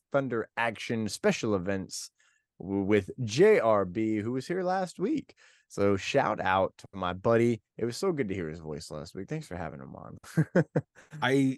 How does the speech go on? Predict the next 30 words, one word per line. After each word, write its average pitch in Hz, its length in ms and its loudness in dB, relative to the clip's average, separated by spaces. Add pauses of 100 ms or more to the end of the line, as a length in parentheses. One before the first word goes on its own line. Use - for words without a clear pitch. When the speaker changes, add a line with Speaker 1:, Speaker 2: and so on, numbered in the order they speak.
Speaker 1:
Uh, 101 220 2
Speaker 2:
love 143 320 2
Speaker 1:
um, 92 60 -4
Speaker 2:
having 123 240 -2
you 117 120 -2
both 135 320 2
on. 82 240 -4 (1700)
Speaker 1:
Yes, 120 380 6
and, 113 260 2
uh, 107 260 6
we're, 120 200 2
we're 123 260 -4
debating 117 720 0
doing 104 380 0
a 95 160 -2 (120)
postseason 104 800 -2
Loki 98 380 0
wrap-up. 82 640 -2 (320)
Speaker 2:
Ooh. 104 480 0
Speaker 1:
Um, 76 380 -2 (340)
so 87 580 2
that'll 110 280 4
be 110 280 2
interesting 92 640 -2
'cause 85 140 -8
he 110 140 2
and 110 100 4
I 98 80 4
haven't 92 280 2
spoken 92 680 -4